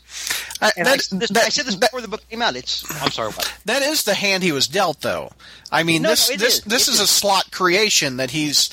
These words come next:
Speaker 1: he's taking, he's continuing.
Speaker 2: Which,
Speaker 1: And I, I think he's
Speaker 2: which
Speaker 1: doing the
Speaker 2: we
Speaker 1: best he can with it.
Speaker 2: Which we didn't need to.
Speaker 1: Yeah.
Speaker 2: At the end of that story, at the end of Renew Your Vows, we could have just said, "Okay, this one time it happened,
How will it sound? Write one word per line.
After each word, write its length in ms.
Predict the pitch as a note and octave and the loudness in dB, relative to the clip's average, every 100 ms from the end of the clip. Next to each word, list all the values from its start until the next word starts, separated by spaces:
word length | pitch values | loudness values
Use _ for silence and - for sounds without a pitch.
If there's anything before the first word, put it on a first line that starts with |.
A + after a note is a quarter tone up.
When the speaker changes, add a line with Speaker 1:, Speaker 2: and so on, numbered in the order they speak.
| - - - | -8 -18 -8
Speaker 1:
he's 360 | - F3 D#3+ | -2 0 0
taking, 480 | - - F#3+ - D#3+ - | 0 2 0 0 -6 0
he's 240 | F3 E3 | 2 2
continuing. 760 | D#3 C#3+ A3+ G3+ D3 F#2+ G#1+ - - - - - - - - | 0 -2 -2 -2 -4 -6 -10 -20 -20 -20 -20 -20 -20 -18 0
Speaker 2:
Which, 100 | F3 | 2
Speaker 1:
And 80 | |
I, 60 | D#3+ D#3 - - - F3+ | 4 2 0 -4 0 0
I 40 | |
think 220 | G#3+ C4 | 2 2
he's 140 | B3 F#3 | 2 2
Speaker 2:
which 60 | |
Speaker 1:
doing 180 | G#3 G3 | 4 2
the 60 | E3 | 4
Speaker 2:
we 40 | |
Speaker 1:
best 240 | E3 E3 - | 4 2 2
he 80 | |
can 300 | C3 G#3+ F#3+ A2+ | -2 0 0 0
with 140 | G2+ | -2
it. 120 | C#3 - - - - - | -4 -6 -20 -20 -20 -6
Speaker 2:
Which 180 | A#3 - | -4 0
we 120 | B3+ | 0
didn't 380 | A3 A#3+ G3+ E3+ | 0 -2 -4 -8
need 280 | A3+ A#3+ - | -8 -6 -10
to. 140 | - - - _ _ F#4+ | -12 -12 -16 _ _ -14
Speaker 1:
Yeah. 400 | A#2+ G#2+ G2+ F#2+ | -8 -6 -6 -2
Speaker 2:
At 160 | F3 G#3+ | 0 2
the 100 | A#3+ | 0
end 120 | A#3+ | 0
of 80 | B3 | 0
that 180 | A3+ G#3 | -2 -2
story, 540 | - G3 D3+ A2+ A2+ | -4 -4 -4 -4 -4
at 140 | C3+ - | -8 -2
the 100 | G#3 | -2
end 100 | A3+ | -2
of 80 | G3 | -2
Renew 160 | G3+ | -2
Your 260 | G3+ F3+ F3+ | -4 -4 -4
Vows, 380 | C#3+ C#3+ C#3+ C3 | 2 2 2 -2
we 60 | |
could 140 | C3+ F3+ | -4 -4
have 80 | D3 | 0
just 180 | D3 | 0
said, 200 | - C3 | 2 4
"Okay, 480 | D3 F#3 F3 F3 E3+ | 2 4 2 2 0
this 240 | C#3 D#3 D#3+ | -2 -6 -2
one 120 | E3 | 0
time 220 | D#3 D#3 | 0 0
it 60 | C#3 | 0
happened, 560 | C#3 D3 D3+ C#3+ C#3+ | 0 -2 -2 -6 -6